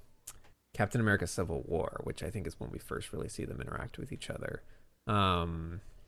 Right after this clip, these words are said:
they have this sort of, like, antagonistic relationship that I just, I don't really understand, like, where it's coming from. And I really liked the way this episode started,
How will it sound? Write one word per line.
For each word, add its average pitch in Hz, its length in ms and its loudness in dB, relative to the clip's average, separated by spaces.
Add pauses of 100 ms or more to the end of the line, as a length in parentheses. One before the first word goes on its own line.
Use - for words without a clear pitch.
(160)
they 120 100 8
have 107 140 8
this 110 160 6
sort 110 260 6
of, 98 120 4
like, 92 200 6
antagonistic 107 640 6
relationship 95 760 2
that 85 100 4
I 85 80 4
just, - 340 -2
I - 100 2
don't 95 180 2
really 104 220 6
understand, 92 840 0 (140)
like, 85 180 4
where 90 560 6
it's - 160 4
coming 135 400 2
from. 156 600 6 (500)
And 104 840 8 (640)
I 127 60 12
really 151 340 12
liked 147 280 12
the 117 80 10
way 127 140 12
this 110 220 10
episode 104 400 2
started, 104 760 6